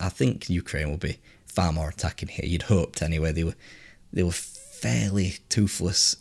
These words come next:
against, uh, the Netherlands. Obviously, they had a, a bit of quality from Yarmolenko in the set-piece goal from Yaremchuk, but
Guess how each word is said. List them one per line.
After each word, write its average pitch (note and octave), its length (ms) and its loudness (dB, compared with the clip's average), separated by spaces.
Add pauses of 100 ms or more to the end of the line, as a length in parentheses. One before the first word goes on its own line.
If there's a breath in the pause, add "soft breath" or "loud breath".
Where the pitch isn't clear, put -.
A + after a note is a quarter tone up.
against, F#2 540 2 (140)
uh, F2 260 2
the F2 160 -2
Netherlands. F2+ 320 4
Obviously, E2+ 280 0
they E2 80 2
had D#2+ 180 -2
a, D#2+ 120 -2 (300 loud breath)
a - 20 -4
bit - 160 2
of - 60 -4
quality - 320 2
from E2+ 160 0
Yarmolenko D#2+ 480 0
in E2 100 0
the D#2 60 -4
set-piece - 560 0
goal D#2+ 340 -2
from E2+ 200 -2
Yaremchuk, E2 600 0
but - 160 -2